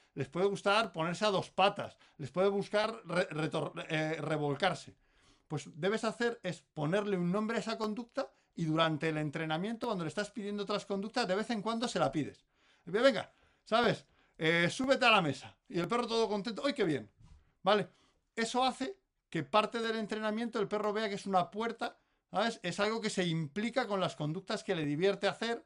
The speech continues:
que le abre la posibilidad de hacer una cosa que a lo mejor en ese momento, pues, no, no había pensado hacer o que, o, o, o que pensaba que podía estar vetado que lo hiciera por algún tipo de motivo.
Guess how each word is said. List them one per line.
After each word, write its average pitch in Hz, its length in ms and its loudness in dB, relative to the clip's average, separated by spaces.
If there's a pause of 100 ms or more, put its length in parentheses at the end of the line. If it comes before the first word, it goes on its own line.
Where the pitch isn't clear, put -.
que 165 140 -2
le 156 80 2
abre 202 180 4
la 202 120 4
posibilidad 196 440 0
de 180 80 4
hacer 185 220 -2
una 185 160 2
cosa 208 260 -2
que 156 80 0
a 139 60 2
lo 139 100 0
mejor 170 400 -2 (360)
en 151 140 -2
ese 170 200 0
momento, 190 440 0
pues, 127 200 -10
no, 147 260 -2
no 156 140 4
había 170 180 2
pensado 180 400 2
hacer 226 340 0 (320)
o 151 140 0
que, 160 400 2
o, 156 80 -2
o, 156 580 2
o 151 120 2
que 156 280 -2 (120)
pensaba 160 340 2
que 202 80 4
podía 180 280 4
estar 175 260 2
vetado 160 340 0
que 147 140 -2
lo 139 100 2
hiciera 214 400 0
por 131 160 -4
algún 135 260 -2
tipo 135 260 -4
de 131 80 0
motivo. 135 440 -4